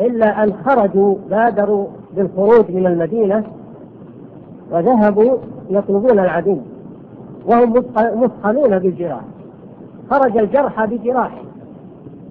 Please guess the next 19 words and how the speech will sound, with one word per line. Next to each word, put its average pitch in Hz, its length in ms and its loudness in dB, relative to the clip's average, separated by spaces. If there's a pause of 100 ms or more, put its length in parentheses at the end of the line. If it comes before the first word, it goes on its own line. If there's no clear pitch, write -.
(1300)
ما 269 140 2
تخلفوا. 196 580 0 (1900)
فلما 269 320 0
بلغ 220 320 2
الكفار 196 680 -2
أن 202 140 -2
المسلمين 190 640 -2
خرجوا، 226 360 -2 (280)
أوقع 196 320 0
الله 185 200 0
في 175 160 -6
قلوبهم 175 560 -4
الرعب، 156 340 -6 (680)
وقالوا: 202 400 0
"ما 233 160 0
خرجوا 196 480 -2 (160)
إلا 175 200 -4
وفيهم 196 440 -4
قوة"، 220 240 0